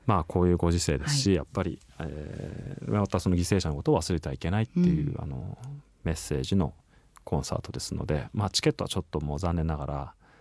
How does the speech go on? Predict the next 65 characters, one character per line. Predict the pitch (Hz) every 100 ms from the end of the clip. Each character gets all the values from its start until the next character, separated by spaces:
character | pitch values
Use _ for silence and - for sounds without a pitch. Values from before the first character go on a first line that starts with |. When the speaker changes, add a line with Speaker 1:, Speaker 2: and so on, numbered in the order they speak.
| _ _
Speaker 1:
ソ | - 90
ー |
ル | 82
ド |
ア | 76
ウ |
ト | -
に |
な | 76
っ | 80
て | 67
ま | 67
す | -
け | -
ど、 | 78
Speaker 2:
は | 190
い。 | 170 - _ _ _ _ _ _ _ _ - -
Speaker 1:
え | 110 85 78 73 67 67 69 50
ー、 | -
ま | 76
あ、 | - -
い | 78
ら-、 | - - -
あ | 82
の、 | 76 71
ま | 67 -
た | 76
ご | 85
報 | 82 76
告 | 80 -
し | 90
ま | -
す。 | - 165
Speaker 2:
あ、 | 190 156 _ -
は | 175 196
い。 | 160 - -
え、 | 175
八 | 156 202
月 | 247 233
の | 214
五 | 190 -
日 | 170
が | 160 160
広 | - 147
島、 | - 147 139
そ | 117
し | 110
て |
Speaker 1:
は | 95
い。 |
Speaker 2:
八 | 156 -
月 | 165 165
十 | 147 165
一 | -
日 | 190 190 277
が | 240 -
東 | - 139
京 | - 147
と |
い | 131
う、 |
Speaker 1:
そ | -
う | 98
で |
す。 | 123 87